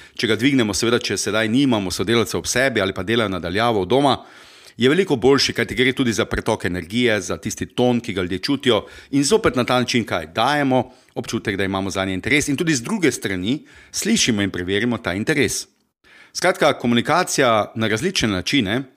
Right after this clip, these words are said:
in tega vas ne bom učil, ker dobro veste, ne, ni toliko pomembna, kot je pomembna količina osebne komunikacije, ki jo imamo z našimi sodelavci. Zakaj to poudarjam?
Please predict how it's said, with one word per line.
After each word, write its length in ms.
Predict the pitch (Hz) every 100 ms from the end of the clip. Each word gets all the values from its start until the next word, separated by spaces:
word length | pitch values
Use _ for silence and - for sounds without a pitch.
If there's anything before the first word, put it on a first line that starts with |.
| _ _ -
in 120 | 110
tega 220 | - 110
vas 100 | 90
ne 60 | 101
bom 180 | 117 107
učil, 220 | - 113
ker 160 | - 113
dobro 240 | 98 95
veste, 280 | 113 - 78
ne, 180 | 101 - _ _ -
ni 260 | 160 214
toliko 380 | - 185 170 147
pomembna, 340 | 120 123 165 139
kot 220 | 131 131
je 60 | 101
pomembna 340 | 117 151 131
količina 560 | - 104 - 143 120 -
osebne 520 | 104 - 139 117 95
komunikacije, 680 | - 92 92 - 98 - 90
ki 120 | -
jo 60 | 87
imamo 220 | 90 85
z 60 | 87
našimi 320 | 87 - 90
sodelavci. 600 | - 85 80 80 - - _ _
Zakaj 360 | - 131 160 135
to 60 |
poudarjam? 640 | - 101 92 110 120 107